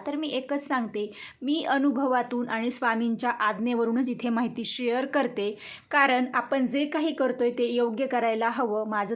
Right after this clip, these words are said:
तरी मत आहे, आत्ताचं जे कर्म आहे ते चांगलं करायचं आहे, कोणाची फसवणूक किंवा इकडचे तिकडचे व्हिडिओ ऐकून मी इथे शेअर करत नाही. बघा, एका दिवसात तीन तीन, चार चार सुद्धा व्हिडिओ शेअर करू शकते. खूप सगळी माहिती असते, अ,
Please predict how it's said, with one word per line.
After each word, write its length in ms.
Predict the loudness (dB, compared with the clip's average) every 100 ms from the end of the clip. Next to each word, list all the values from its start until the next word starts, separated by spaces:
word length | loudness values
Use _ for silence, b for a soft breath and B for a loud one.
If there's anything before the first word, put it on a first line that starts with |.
| -2
तरी 140 | 0
मत 260 | 0 0 -2
आहे, 220 | -2 -2
आत्ताचं 480 | -4 -8 -6 -4 -2
जे 160 | -2
कर्म 340 | -2 -2 0 0
आहे 200 | 0 -2
ते 160 | -4
चांगलं 400 | -2 -2 -2 -4
करायचं 440 | -2 0 0 -2 -4
आहे, 160 | -4
कोणाची 440 | -4 -4 -4 -6 -8
फसवणूक 640 | -6 -6 -4 -2 -2 -4 -6 B B B
किंवा 300 | -2 0 2
इकडचे 460 | 0 0 0 2 0
तिकडचे 400 | 0 -2 0 -2
व्हिडिओ 480 | 0 -2 0 0 -2 B B B
ऐकून 360 | -4 -2 0 0
मी 180 | 2 0
इथे 260 | 0 -2
शेअर 380 | -2 -2 -2 -2
करत 300 | -2 -2 -2 0
नाही. 420 | 0 0 -2 -4 B B B
बघा, 360 | -4 0 0 0
एका 260 | -2 0 0
दिवसात 400 | 0 -2 0 -2 -2
तीन 160 | -4 -4
तीन, 220 | 0 -2
चार 220 | 0 -2
चार 220 | -2 -2 -2
सुद्धा 220 | -2 -4
व्हिडिओ 320 | -4 -2 -2
शेअर 320 | -2 -2 -4
करू 220 | -2 -4
शकते. 460 | -2 -4 -6 -6 -8
खूप 180 | -6 -8
सगळी 320 | -6 -6 -2
माहिती 400 | -2 0 -2 0
असते, 440 | -2 -2 -2 -2 -2 B B
अ, 60 | B